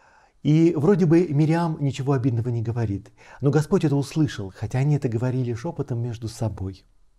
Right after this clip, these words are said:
И это оста-, остается как грозное предупреждение о том, что любое злословие, даже если оно не произносится с каким-то злым умыслом, может иметь далеко идущие последствия. И эта заповедь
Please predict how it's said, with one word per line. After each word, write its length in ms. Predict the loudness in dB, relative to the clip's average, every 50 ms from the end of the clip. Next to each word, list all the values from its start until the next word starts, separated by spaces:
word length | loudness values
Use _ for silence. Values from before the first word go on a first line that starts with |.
| _ _ _ _ _ _ _ _ _ -20 -20 -20 _ _ 2
И 180 | 4 6 6 6
это 320 | 6 4 4 2 2 0
оста-, 340 | -2 0 -2 -2 -2 -2 -4 -6
остается 540 | -8 -4 0 0 2 2 0 -2 -6 -6
как 220 | -4 -4 -4 -2 -4
грозное 380 | -4 -4 -4 -2 -2 -2 -4
предупреждение 1000 | -4 -4 -6 -8 -6 -4 -4 -4 -4 -6 -10 -8 -4 -2 0 0 0 0 -2 -2 -2
о 160 | -2 -6 -6
том, 240 | -6 -6 -8 -8 -8
что 240 | -8 -8 -8 -8 -10 -12 -20 -20 -20 _ _ _ _
любое 520 | -2 0 0 2 2 2 2 2 0 -2 -6 -12 -14 -10
злословие, 800 | -4 -2 0 0 0 0 0 2 2 4 4 2 2 2 0 -4 -10 -18 -10 -4
даже 240 | -2 0 0 2
если 220 | 0 0 0 0 0
оно 360 | 0 2 2 2 0 0 -2 -4
не 100 | -8 -8
произносится 500 | -4 -2 -2 -2 0 -2 -4 -6 -10 -20
с 60 | -20
каким-то 380 | -12 -6 -6 -4 -2 0 0 0
злым 400 | 0 0 0 2 0 0 -2 -2
умыслом, 640 | -2 -2 0 0 -2 -2 -4 -4 -4 -4 -4 -6 -12 -20 -20 -20 -20 -10 -4
может 340 | -4 -2 -2 -4 -6 -8 -6
иметь 420 | -4 -2 0 0 0 -2 -4 -10 -20 -20 _ -8
далеко 400 | -4 -2 -2 -2 -2 0 0 0
идущие 300 | 0 -2 -6 -6 -8 -8
последствия. 840 | -6 -8 -8 -6 -6 -6 -6 -6 -8 -12 -16 -14 -14 -14 -14 -16 -20 _ _ _ -20 _ _ -20 -20 -20 _ _
И 140 | 2 4 4
эта 300 | 4 4 2 2 2 2
заповедь 500 | 2 2 2 2 2 0 0 -2 -4 -12